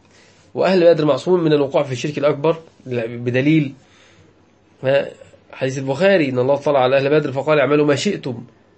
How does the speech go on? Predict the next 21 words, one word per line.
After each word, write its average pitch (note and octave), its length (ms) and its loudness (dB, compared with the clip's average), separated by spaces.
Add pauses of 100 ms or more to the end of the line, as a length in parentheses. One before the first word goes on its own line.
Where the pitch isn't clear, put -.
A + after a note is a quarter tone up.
(520)
اعملوا'". C#3 380 -2 (1400)
حديث C3 380 -12
البخاري D3 520 -2 (920)
أن B2 140 -4
النبي B2 260 -2
صلى C#3+ 260 -6
الله C#3 100 0
عليه B2 120 -2
وسلم - 400 -8
قال D3 400 0 (260)
في - 60 -20
حديث B2+ 320 -6
حاطب D3 520 -2
النبي G#2+ 920 -8
بلتعة: C#3+ 520 -2 (400)
"أوليس C#3+ 360 0
من C3+ 120 -4
أهل D3 180 0
بدر؟ D3+ 280 0
وما C#3 180 0
يدريك D3 380 -2